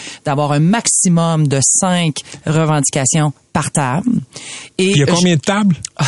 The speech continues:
Speaker 1: C'est là, oui, cent trente-quatre au total. Oui. Bon, et puis écoute, euh, je, écoutez, je peux
Speaker 2: On
Speaker 1: pas.
Speaker 2: va, on va revenir à
Speaker 1: Ouais,
Speaker 2: ça
Speaker 1: on
Speaker 2: après, ok ?
Speaker 1: reviendra, OK ? Euh, bon. Et c'est comme ça depuis
Speaker 2: Ok.
Speaker 1: plusieurs années, là. C'est
Speaker 2: Donc,
Speaker 1: pas nouveau.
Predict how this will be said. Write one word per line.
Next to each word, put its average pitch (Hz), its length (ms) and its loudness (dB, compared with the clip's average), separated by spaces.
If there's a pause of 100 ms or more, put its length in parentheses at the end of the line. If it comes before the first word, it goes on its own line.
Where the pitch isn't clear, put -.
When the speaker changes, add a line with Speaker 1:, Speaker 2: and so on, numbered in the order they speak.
(380)
Speaker 1:
C'est 156 220 0
là, 135 180 0
oui, 135 160 -2
cent 180 280 0
trente-quatre 151 680 -2
au 143 100 -2
total. - 360 -4 (880)
Oui. 175 220 0 (260)
Bon, 175 160 2
et 156 60 0
puis 185 160 0
écoute, 170 340 0 (120)
euh, 151 440 2
je, 147 80 0
écoutez, 156 340 0
je - 60 -2
peux - 100 0
Speaker 2:
On 135 80 2
Speaker 1:
pas. 135 60 4
Speaker 2:
va, 190 140 4
on 165 40 2
va 185 120 2
revenir 165 340 2
à 175 60 2
Speaker 1:
Ouais, - 60 0
Speaker 2:
ça - 180 2
Speaker 1:
on - 80 2
Speaker 2:
après, 170 100 0
ok ? 185 80 2
Speaker 1:
reviendra, 139 380 2
OK ? 123 240 -2
Euh, 147 500 2
bon. 131 160 -2 (460)
Et 127 80 0
c'est 175 140 0
comme 156 180 0
ça 180 160 0
depuis 151 280 0
Speaker 2:
Ok. 143 60 -2
Speaker 1:
plusieurs 139 380 0
années, 127 240 0
là. 127 100 0
C'est 143 100 0
Speaker 2:
Donc, 156 100 2
Speaker 1:
pas 156 40 2
nouveau. 135 240 0